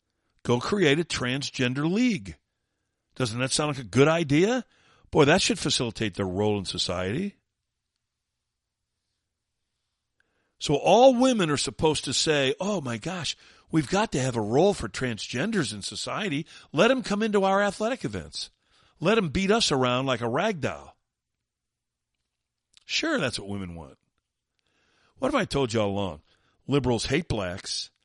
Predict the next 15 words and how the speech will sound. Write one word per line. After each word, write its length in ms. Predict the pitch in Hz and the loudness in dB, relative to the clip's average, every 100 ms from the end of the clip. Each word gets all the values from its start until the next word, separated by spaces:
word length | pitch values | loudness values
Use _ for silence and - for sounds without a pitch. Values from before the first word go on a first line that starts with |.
| _ _ _ - | _ _ _ -12
They, 140 | 95 | -12
they're 200 | 101 104 | -8 -6
not 140 | 131 | -6
crazy 280 | - 135 120 | 0 0 0
about 180 | 117 107 | 0 -2
Hispanics. 720 | 82 - 127 87 - - - _ _ | -2 -6 -6 -6 -10 -12 -12 _ _
They 120 | 107 | -10
hate 200 | 95 120 | 0 0
Asians 440 | 110 147 104 82 80 | 4 4 2 -4 -10
for 120 | 82 | -10
sure. 480 | - 104 82 80 - _ _ _ _ _ _ - | -8 -6 -6 -10 -16 _ _ _ _ _ _ -8
And 120 | 160 | -2
they 100 | 175 | 0
hate 180 | 190 170 | 0 0
women. 320 | 180 226 | -2 -2